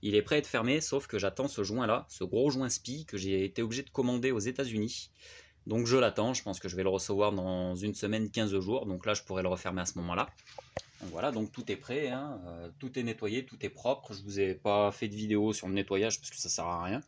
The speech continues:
Mais effectivement, il y avait beaucoup, beaucoup, beaucoup de boulot parce que j'avais pas mal de morceaux de ferraille qui étaient partis de, de la limaille, qui étaient partis dans tout le bloc moteur. Donc tout ce qui est, euh, petits trous,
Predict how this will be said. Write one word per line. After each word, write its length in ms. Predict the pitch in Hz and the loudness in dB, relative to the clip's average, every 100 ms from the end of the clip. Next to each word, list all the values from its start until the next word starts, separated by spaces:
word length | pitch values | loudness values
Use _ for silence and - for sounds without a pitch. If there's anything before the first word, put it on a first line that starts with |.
| - - - - - | -14 -18 -18 -20 -8
Mais 100 | 104 | 0
effectivement, 440 | 107 120 113 117 139 | 2 2 2 2 2
il 20 | |
y 40 | |
avait 100 | 98 | 2
beaucoup, 320 | 90 123 156 139 | 2 0 0 2
beaucoup, 260 | 135 147 | 2 2
beaucoup 240 | 127 123 131 | 0 -2 -4
de 60 | |
boulot 380 | 120 123 147 175 | -2 2 4 4
parce 180 | 104 - | 0 0
que 80 | 95 | 0
j'avais 220 | 90 87 | 0 0
pas 120 | 120 | 2
mal 220 | 131 139 | 4 4
de 920 | 117 101 95 92 90 90 87 85 82 | 6 6 6 4 4 2 2 0 0
morceaux 360 | 90 110 - 131 | 0 -2 0 -2
de 60 | |
ferraille 260 | - 120 135 | 2 2 2
qui 80 | 104 | -2
étaient 160 | 95 | -4
partis 500 | 92 120 - - 139 | -2 -4 -4 -4 -2
de, 300 | 123 98 92 | 2 4 4
de 80 | 92 | 2
la 80 | 95 | 0
limaille, 360 | 120 110 127 - - - - - _ | 2 2 2 -4 -16 -20 -20 -20 _
qui 80 | 110 | 0
étaient 200 | 104 101 | 2 2
partis 280 | 98 - 139 | 2 0 0
dans 120 | 107 | 0
tout 120 | - | -2
le 80 | 151 | 0
bloc 220 | 143 143 | 2 2
moteur. 320 | 123 120 139 | 2 2 2
Donc 180 | 101 90 - | 2 -2 -6
tout 140 | 151 | -2
ce 100 | - | -2
qui 180 | - 139 | 2 4
est, 160 | 143 131 | 6 6
euh, 220 | 98 92 - | 4 2 0
petits 280 | 160 - 147 | -2 -2 -4
trous, 300 | - 160 | -2 0